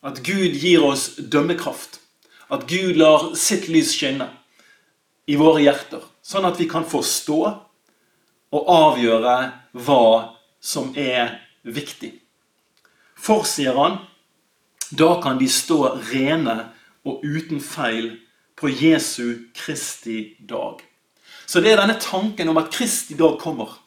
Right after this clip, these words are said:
og da skal jeg stå framfor Jesus. Han skal evaluere livet mitt. Og jeg ønsker å stå der ren.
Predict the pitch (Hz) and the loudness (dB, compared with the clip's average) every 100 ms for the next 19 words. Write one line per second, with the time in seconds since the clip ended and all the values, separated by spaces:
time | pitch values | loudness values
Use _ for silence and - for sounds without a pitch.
0 | _ _ _ _ - - 180 190 - 175 | _ _ _ _ -20 -4 2 2 2 0
1 | - - 175 135 - 147 147 143 135 131 | 0 0 -2 -2 -4 -6 -4 -4 -4 -6
2 | - 120 - - - - - 175 175 - | -8 -10 -12 -14 -16 -20 -4 -2 0 0
3 | 151 147 156 147 160 165 165 147 143 151 | 0 2 2 4 6 8 6 4 2 -2
4 | 127 110 107 - _ _ _ _ _ _ | -6 -8 -10 -16 _ _ _ _ _ _
5 | _ - - 151 165 160 - - 165 - | _ -14 -2 0 2 2 0 -2 -2 0
6 | 160 143 120 117 147 151 165 190 | 0 0 0 0 0 2 2 0